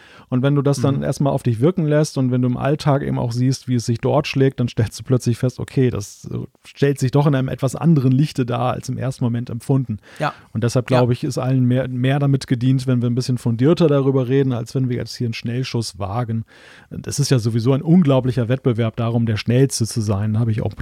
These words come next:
Speaker 1: einmal mehr festgestellt jetzt bei den iPhones. Das ist ja Wahnsinn.
Speaker 2: Ja, vor allem auch bei YouTube ist natürlich völlig verrückt. Ich meine, ich bin auch nicht unschuldig. Ich habe heute auch ein Unboxing gemacht, einfach weil ich Freude dran hatte und dachte, „Ach komm, ich find das cool, wenn ich Freude hab.“ Vielleicht haben ein paar andere auch Freude, aber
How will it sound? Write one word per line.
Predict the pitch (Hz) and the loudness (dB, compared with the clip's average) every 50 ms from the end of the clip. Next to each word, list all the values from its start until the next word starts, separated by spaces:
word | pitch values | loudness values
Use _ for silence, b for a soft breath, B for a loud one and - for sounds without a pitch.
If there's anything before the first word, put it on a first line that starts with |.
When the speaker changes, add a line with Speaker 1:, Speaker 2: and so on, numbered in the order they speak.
| - - | -8 -2
Speaker 1:
einmal | - 113 107 104 | 0 2 2 4
mehr | 107 110 110 110 | 4 2 2 2
festgestellt | - - 127 - - 107 - - - 104 104 - | 4 4 4 4 2 0 -2 0 0 -2 -2 -2
jetzt | - 104 - - | -6 -8 -6 -6
bei | - 104 | -6 -6
den | - 95 95 98 101 - - | -4 -4 -6 -6 -8 -8 -6
iPhones. | - 104 107 107 - - 101 101 107 117 - - - | -2 -2 -2 -2 -2 -2 -2 0 0 -2 -2 -6 -6
Das | 107 104 | -6 -2
ist | - | -2
ja | 104 92 104 | -2 0 2
Wahnsinn. | 104 107 120 120 107 104 101 98 | 4 4 4 4 2 2 -2 -2
Speaker 2:
Ja, | 92 90 87 95 101 104 104 | -2 -2 -2 -4 -4 -6 -6
vor | - - 120 | -6 -8 -8
allem | 120 120 120 | -6 -6 -4
auch | 110 120 120 | -4 -6 -6
bei | - - 110 | -4 -4 -2
YouTube | 107 107 117 135 143 - - - 123 120 117 120 | 0 0 0 0 0 0 2 2 4 4 4 2
ist | - - 143 | 0 -2 -2
natürlich | 131 - - 120 110 - | -2 -2 -2 -4 -6 -4
völlig | - 113 113 135 135 - - | -4 -4 -2 -2 -4 -4 -4
verrückt. | - 104 110 135 147 - - | -4 -2 0 0 0 -2 -4
Ich | - - | -6 -4
meine, | 123 117 | -2 -2
ich | 123 - | -2 -2
bin | - 131 123 | -2 -2 0
auch | 127 151 160 | 2 4 4
nicht | 160 147 | 4 4
unschuldig. | 147 147 147 143 - 147 147 143 135 - | 4 4 4 2 2 2 2 2 0 0
Ich | - | -2
habe | 120 120 123 | 0 0 0
heute | 131 135 120 | 0 0 0
auch | 127 135 | 0 0
ein | 143 | -2
Unboxing | - - 131 156 151 135 139 - - - 151 143 | -2 0 0 2 2 2 2 0 0 0 0 0
gemacht, | 127 135 127 127 139 - - - | 2 2 2 2 2 0 -2 -6
einfach | - 120 117 131 113 104 | -6 -4 -2 -2 -2 -2
weil | 101 107 | -2 -4
ich | 110 - | -4 -6
Freude | - - - 107 156 196 185 160 | -6 -4 -2 0 0 0 0 2
dran | 156 143 147 135 | 2 2 4 4
hatte | 120 127 135 - 143 | 2 2 0 0 -2
und | 120 - | 0 0
dachte, | 123 117 - - - | 0 -2 -2 -4 -8
„Ach | - - - - | -8 -8 -6 -4
komm, | - 131 151 156 | -4 -4 -4 -4
ich | 117 - | -6 -2
find | - 139 123 120 | 0 0 0 0
das | - 113 - - - | 0 -4 -6 -4 -2
cool, | 143 139 131 | 0 0 2
wenn | 127 127 | 2 2
ich | 127 - | 0 -2
Freude | - - 117 120 131 135 110 | -2 -2 -2 -2 0 0 -2
hab.“ | 113 123 - B B B B B | -4 -4 -6 B B B B B
Vielleicht | - - 127 117 131 127 - | -2 2 2 2 2 2 2
haben | 131 123 131 | 0 0 0
ein | 123 | 0
paar | - 113 113 | 0 0 0
andere | 120 135 135 127 113 | 2 0 0 0 -2
auch | 123 131 - | -2 -4 -4
Freude, | - - 135 117 131 131 127 | -6 -4 -4 -2 0 0 0
aber | 120 131 127 | 0 0 -2